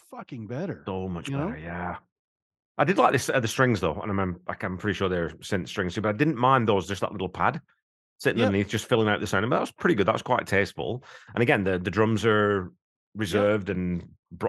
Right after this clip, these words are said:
Speaker 2: uh,
Speaker 1: Yep,
Speaker 2: Deaky
Speaker 1: and
Speaker 2: was playing some great bass in this. So
Speaker 1: yeah,
Speaker 2: it's
Speaker 1: Deaky slides into some cool stuff, and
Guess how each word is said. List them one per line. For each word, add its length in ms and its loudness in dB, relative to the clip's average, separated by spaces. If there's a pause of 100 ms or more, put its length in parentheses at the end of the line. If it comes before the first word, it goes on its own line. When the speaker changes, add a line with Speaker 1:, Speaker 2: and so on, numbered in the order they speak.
Speaker 2:
uh, 60 2
Speaker 1:
Yep, 140 -2
Speaker 2:
Deaky 120 0
Speaker 1:
and 100 -2
Speaker 2:
was 140 2
playing 160 -2
some 160 -6
great 280 0
bass 220 0
in 60 -4
this. 100 -2
So 60 2
Speaker 1:
yeah, 60 2
Speaker 2:
it's 100 -6
Speaker 1:
Deaky 360 -8
slides 380 -4
into 160 -4
some 220 -6
cool 280 -6
stuff, 640 -8
and 360 -8